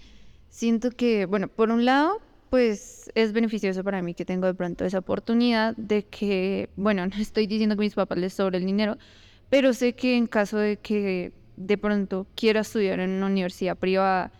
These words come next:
me decida por irme por ese camino, mi familia en general me van a ayudar mucho, me van a apoyar bastante, pero sé que hay personas que no tienen ese beneficio y de pronto eso hace que sientan que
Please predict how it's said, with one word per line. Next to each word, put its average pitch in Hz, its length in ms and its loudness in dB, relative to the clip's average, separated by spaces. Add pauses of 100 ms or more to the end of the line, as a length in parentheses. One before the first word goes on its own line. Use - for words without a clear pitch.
(220)
me 208 140 0
decida 208 360 0
por 208 200 -2
irme 185 380 -2
por 190 200 -4
ese 202 120 -4
camino, 233 400 0 (500)
mi 254 200 4
familia 247 720 2
en 202 120 0
general 202 580 0
me 208 420 2
van 214 160 0
a - 20 2
ayudar 226 260 2
mucho, 247 300 2
me 185 80 -2
van 190 180 -2
a 196 40 -2
apoyar 196 300 -2
bastante, 185 460 -4
pero 233 280 4
sé 226 120 -6
que 254 100 -2
hay 254 40 0
personas 254 420 0
que 233 160 0
no 202 280 0
tienen 214 340 0
ese 214 180 -2
beneficio 208 680 0
y 214 120 0
de 208 80 4
pronto 190 420 -2
eso 196 200 -2
hace 196 240 -4
que 180 400 -2
sientan 208 640 -2
que 170 540 -2